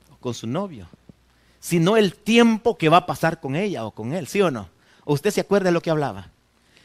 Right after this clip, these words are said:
Pasaban horas y bla, bla, dale, dale, dale.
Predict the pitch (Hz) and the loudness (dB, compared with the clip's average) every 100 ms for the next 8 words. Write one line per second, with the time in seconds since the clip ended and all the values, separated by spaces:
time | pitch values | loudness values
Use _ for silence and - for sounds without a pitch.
0 | _ - 131 175 170 160 156 208 240 226 | _ -10 -8 -4 -2 0 4 6 6 4
1 | 202 - - _ _ _ 123 113 92 107 | 0 -6 -18 _ _ _ -6 -6 -8 -14
2 | 120 120 113 131 135 120 123 113 117 120 | -16 -18 -20 -20 -20 -20 -20 -20 -20 -20
3 | - - 127 104 107 165 | -20 -20 -18 -18 -20 -20